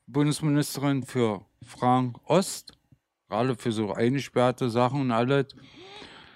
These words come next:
Und die kümmert sich dort auch sehr gut und sehr engagiert. Die war schon zweimal bei der U A, dreimal bei der U K G.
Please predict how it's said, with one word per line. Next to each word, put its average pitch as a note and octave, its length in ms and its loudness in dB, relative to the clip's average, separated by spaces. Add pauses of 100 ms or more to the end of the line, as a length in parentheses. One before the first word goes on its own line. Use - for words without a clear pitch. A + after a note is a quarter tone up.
(960)
Und C3 340 0
die B2+ 80 0
kümmert D#3 400 2
sich D#3+ 240 0
dort D#3 320 2
auch E3 360 0 (200)
sehr A2 300 2
gut D3+ 380 0
und C3 200 0
sehr C3 420 4
engagiert. A2 1500 0 (360)
Die A2 100 -8
war A#2+ 160 4
schon A#2+ 220 -4
zweimal B2 440 2
bei A2+ 160 4
der A#2 120 2
U A2+ 260 2
A, F2+ 80 2
dreimal A#2+ 460 2
bei G#2 160 4
der G#2+ 100 0
U A2 240 -2
K G2 220 -2
G. D#3 340 0